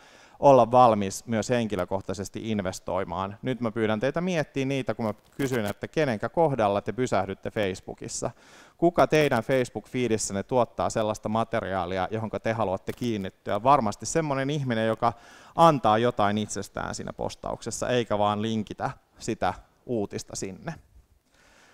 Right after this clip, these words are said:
Mutta se, että me ollaan siirrytty sellaiseen täydelliseen aikaan, missä me ei voida enää olla pelkästään viestinnän tekijä Panu Mäenpää ja sitten tässä menen tälle puolelle,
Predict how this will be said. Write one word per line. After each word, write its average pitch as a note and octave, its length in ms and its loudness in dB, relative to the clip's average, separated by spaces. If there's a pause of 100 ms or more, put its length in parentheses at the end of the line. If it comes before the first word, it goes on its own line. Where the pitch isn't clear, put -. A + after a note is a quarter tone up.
(120)
Mutta C3 260 2
se, G3 280 6
että D#3 180 2
me C3 100 2
ollaan C3 220 4
siirrytty F3+ 480 2
sellaiseen A#2+ 400 0
täydelliseen C3+ 720 4
aikaan, A#2 640 4 (380)
missä C3 260 0
me C3 100 4
ei B2+ 140 4
voida D3 360 6
enää B2 240 4
olla C3 460 6 (240)
pelkästään G#2+ 840 2 (380)
viestinnän A#2 500 2
tekijä G2+ 280 -2
Panu B2+ 300 2
Mäenpää F#2+ 640 0
ja G#2+ 80 -6
sitten G#2+ 280 -6
tässä A#2+ 320 -2
menen G2+ 220 -4
tälle A2+ 280 2
puolelle, G2 640 -2